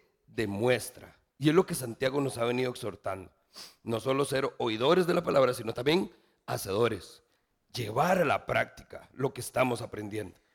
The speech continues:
Y en este tema particular es donde entonces no hay quite. O sea, en esto no nos sirve nada la teoría. Literalmente es demostrarlo con acciones. Por eso podemos decir lo que queramos,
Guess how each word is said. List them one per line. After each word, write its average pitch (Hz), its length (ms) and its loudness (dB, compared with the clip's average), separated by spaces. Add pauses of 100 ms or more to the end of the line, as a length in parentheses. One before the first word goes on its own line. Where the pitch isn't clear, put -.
(560)
Y 165 140 8
en 160 160 10
este 202 240 8
tema 156 340 -4
particular - 640 2 (680)
es 147 120 2
donde 160 200 6
entonces 156 400 4
no 147 160 8
hay 151 100 6
quite. - 480 -2 (400)
O - 60 -16
sea, 151 100 4
en 151 140 6
esto 175 240 4
no 170 120 8
nos 175 140 6
sirve 175 320 2
nada 170 300 8
la 151 160 0
teoría. 135 440 2 (800)
Literalmente 147 680 0
es - 240 -8 (240)
demostrarlo 135 840 0
con 117 220 -2
acciones. - 640 -10 (440)
Por 123 140 0
eso 151 180 2
podemos 160 360 4
decir 180 340 0
lo 185 140 2
que 185 120 2
queramos, 117 600 -2